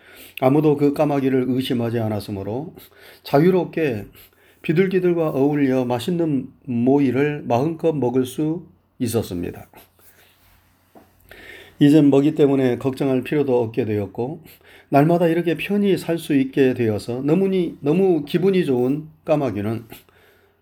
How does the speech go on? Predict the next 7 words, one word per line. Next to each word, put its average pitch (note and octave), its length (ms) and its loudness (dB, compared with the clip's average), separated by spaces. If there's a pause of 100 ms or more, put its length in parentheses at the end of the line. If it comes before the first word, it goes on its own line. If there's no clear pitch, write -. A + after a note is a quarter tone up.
(100)
그만 F#3 260 4
저도 F#3+ 220 2
모르게 F3+ 500 -2 (600)
까옥까옥 G3 1200 -2
하면서 D3+ 600 -2 (500)
노래를 D#3 400 2
불렀습니다. A2 640 -4